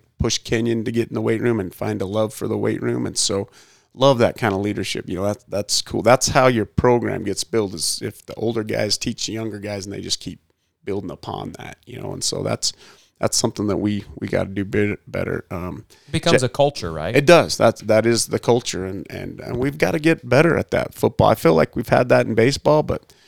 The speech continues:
Speaker 1: we gotta do a better job in football, and, and that, that falls on me as the coach. And so we're gonna do a better job. We've kinda done some different things, um, to hope, kinda help with that.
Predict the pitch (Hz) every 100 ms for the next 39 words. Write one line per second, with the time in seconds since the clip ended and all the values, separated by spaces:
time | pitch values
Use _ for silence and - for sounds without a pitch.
0 | _ - 123 127 123 117 107 107 120 -
1 | _ - 104 - - - 87 87 - -
2 | - _ 98 - - - - - 101 98
3 | 90 87 - _ 110 104 101 - - 101
4 | 101 - 85 - 80 - - - _ _
5 | 104 104 101 101 101 101 101 95 101 107
6 | 98 - 95 101 95 95 - 92 - -
7 | - 98 98 98 - - 113 117 110 113
8 | - 104 - - _ _ _ _ _ _
9 | _ - _ _ - 104 101 113 104 -
10 | 98 107 110 -